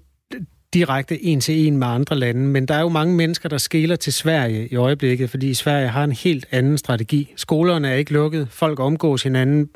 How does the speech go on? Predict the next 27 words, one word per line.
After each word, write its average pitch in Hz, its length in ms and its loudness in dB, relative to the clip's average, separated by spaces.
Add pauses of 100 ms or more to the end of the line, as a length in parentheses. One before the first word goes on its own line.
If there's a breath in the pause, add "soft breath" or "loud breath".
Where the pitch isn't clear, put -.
(100)
socialt 139 480 0 (280)
på, 135 140 0 (340)
altså 139 340 0
nærmest 135 340 2
som 139 140 2
om 135 100 0
det 135 100 0
var 127 80 2
hverdag. 131 420 -2
Man 131 140 0
går 135 180 2
i 123 80 2
motionscentre, 143 760 0
man 131 160 -2
kan 131 140 -6
gå 139 80 -2
ud 143 100 2
og 135 60 2
spise 139 300 0
på 147 100 -2
restauranter 123 520 -2
og 123 160 -6
så 135 100 -2
videre 123 200 2
og 135 60 0
så 127 100 0
videre. 117 260 2